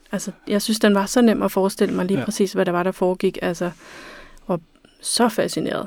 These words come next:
Speaker 2: Mhm.
Speaker 1: Og så er der jo bare nogle vilde plot-twists også, som jeg ikke lige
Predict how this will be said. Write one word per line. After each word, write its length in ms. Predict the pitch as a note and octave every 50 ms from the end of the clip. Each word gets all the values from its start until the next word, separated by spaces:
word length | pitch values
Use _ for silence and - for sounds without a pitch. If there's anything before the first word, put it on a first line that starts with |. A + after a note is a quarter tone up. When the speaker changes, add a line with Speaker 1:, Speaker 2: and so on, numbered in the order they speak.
| - -
Speaker 2:
Mhm. 260 | B2+ G#2+ - G2+ A2 A#2
Speaker 1:
Og 100 | F#3 - _ _ _ -
så 120 | - -
er 40 | F#3+
der 60 | F3+
jo 60 | F3 F#3+
bare 260 | - - - F3 F#3
nogle 180 | F3+ F3 F3
vilde 200 | F#3 G3 G3+ G3+
plot-twists 640 | - - - G3+ F#3 - - - - G#3+ - - - -
også, 140 | G3+ -
som 160 | - A3+ G#3+ G#3
jeg 100 | - -
ikke 140 | G#3+ G#3+
lige 200 | G#3 G3+ G3+ G#3